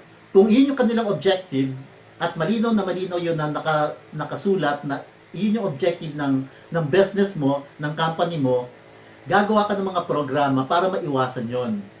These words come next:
Okay? So, una, unang component ng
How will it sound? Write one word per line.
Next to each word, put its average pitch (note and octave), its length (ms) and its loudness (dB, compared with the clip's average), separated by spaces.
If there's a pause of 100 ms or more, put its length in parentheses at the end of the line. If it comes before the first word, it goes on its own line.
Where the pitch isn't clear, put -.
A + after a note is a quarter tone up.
(300)
Okay? G#3 320 4 (400)
So, - 320 0 (100)
una, A3 460 4 (400)
unang A#3 240 4
component G3+ 640 2
ng D3 480 0